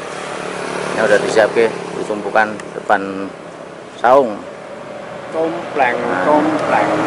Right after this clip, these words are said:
Speaker 2: tompleng.
Speaker 1: Ini orang sini bilangnya compleng, ada yang bilangnya cukring, ada bilangnya macem-macem. Nah, ini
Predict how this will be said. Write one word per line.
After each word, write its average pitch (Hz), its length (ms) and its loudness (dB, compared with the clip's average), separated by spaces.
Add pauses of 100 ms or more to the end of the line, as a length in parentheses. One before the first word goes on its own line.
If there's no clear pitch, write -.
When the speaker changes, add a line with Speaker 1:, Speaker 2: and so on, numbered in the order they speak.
(120)
Speaker 2:
tompleng. - 520 2 (120)
Speaker 1:
Ini 131 100 8 (140)
orang 127 400 6
sini 135 560 4 (1040)
bilangnya 127 560 6 (320)
compleng, 127 400 6 (1040)
ada 117 400 8
yang 117 240 8 (480)
bilangnya 123 560 6
cukring, 143 400 6 (1040)
ada 110 320 6
bilangnya 117 400 4
macem-macem. 113 640 4
Nah, 95 400 -6
ini 107 160 -2